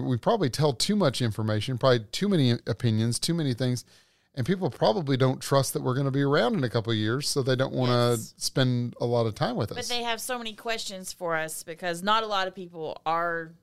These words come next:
Speaker 2: willing to do what we've done and move so many times and accept it as an adventure. And, um, you know, there's a lot of question around that.
Speaker 1: But
Speaker 2: So
Speaker 1: what we've noticed is that the people that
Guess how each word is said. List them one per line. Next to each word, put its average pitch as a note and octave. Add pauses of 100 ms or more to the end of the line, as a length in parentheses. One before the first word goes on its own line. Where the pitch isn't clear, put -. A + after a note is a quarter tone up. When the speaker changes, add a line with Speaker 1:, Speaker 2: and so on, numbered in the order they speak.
(220)
Speaker 2:
willing E3+
to F#3
do B3
what F#3
we've D#3+
done C3+
and E3
move E3+
so F3
many D#3
times D3
and D#3+
accept E3
it E3
as D3+
an D#3
adventure. D3
And, C#3+ (680)
um, D#3 (920)
you G#3
know, E3+
there's F#3
a F#3
lot E3
of D#3+
question D#3+
around A#2
that. A2
Speaker 1:
But -
Speaker 2:
So C#3+
Speaker 1:
what D#3
we've C3+
noticed D3
is G#2
that G#2+
the A#2
people D3
that A2